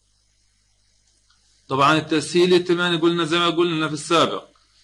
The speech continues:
إنه هو اتفاق بين العميل والبنك على الحساب الجاري المدين.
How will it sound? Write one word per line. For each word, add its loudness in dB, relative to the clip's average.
إنه -2
هو 2
اتفاق 0
بين -2
العميل -2
والبنك 0
على 2
الحساب -2
الجاري -2
المدين. -6